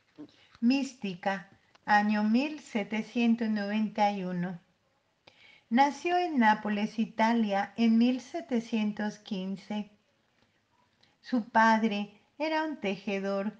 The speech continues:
hombre de terrible mal genio. La mamá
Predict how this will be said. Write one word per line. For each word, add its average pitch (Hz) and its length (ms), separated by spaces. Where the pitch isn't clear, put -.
hombre 220 580
de 208 140
terrible 202 600
mal 190 260
genio. 180 680
La 269 200
mamá 262 640